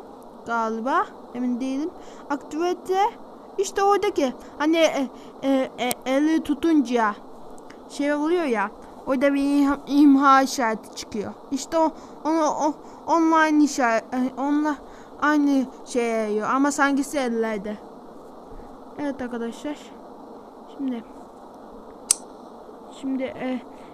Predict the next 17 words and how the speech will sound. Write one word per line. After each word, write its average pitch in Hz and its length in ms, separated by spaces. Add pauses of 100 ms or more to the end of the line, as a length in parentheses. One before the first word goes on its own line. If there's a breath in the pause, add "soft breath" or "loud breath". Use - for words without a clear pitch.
(160)
eline 285 580 (960)
verelim 269 380
şu 233 360 (400)
silah. 247 300 (1000)
Evet 269 260
arkadaşlar, 240 600 (420 loud breath)
o, 247 40
o 240 520
büyük 254 240
ihtimalle 262 560
bu 269 80
ondan 277 460
daha 269 180
güçlü 262 380
diye 262 180
tahmin 233 540
ediyorum. 254 520